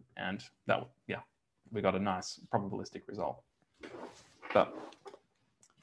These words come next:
this course isn't called probability in Banach spaces. It's called, you know, Banach valued analysis. And what, what's all of this got to do with analysis more broadly? Like, if we consider, if we care about the analysis of Banach valued functions, what good does it tell us?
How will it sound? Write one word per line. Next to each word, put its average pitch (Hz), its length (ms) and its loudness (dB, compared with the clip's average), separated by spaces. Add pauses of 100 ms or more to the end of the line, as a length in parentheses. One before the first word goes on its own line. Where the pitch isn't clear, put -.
(120)
this 123 120 8
course 139 300 12
isn't 120 220 8
called 117 240 6
probability 110 500 8
in 98 140 0
Banach 98 280 2
spaces. 101 440 -4
It's 98 140 -10
called, 123 300 -6 (200)
you 101 40 -6
know, 95 100 -4
Banach 101 380 4
valued 98 300 2
analysis. 101 760 2 (220)
And 101 280 -2
what, 101 200 6 (1080)
what's 107 180 8
all 110 120 12
of 104 80 8
this 104 140 2
got 101 140 6
to 113 80 -2
do 104 120 4
with 98 220 4 (120)
analysis 98 680 4
more 101 140 0
broadly? 98 480 4 (220)
Like, - 120 2
if 104 160 -2
we 110 100 6
consider, 107 460 4 (300)
if 120 140 0
we 120 80 12
care 117 200 10
about 107 220 10
the 101 100 4
analysis 104 640 6
of 104 100 0
Banach 101 320 6
valued 101 260 4
functions, 120 460 8
what 120 260 8
good 127 220 12
does 113 140 10
it 104 160 2
tell 113 200 8
us? - 280 0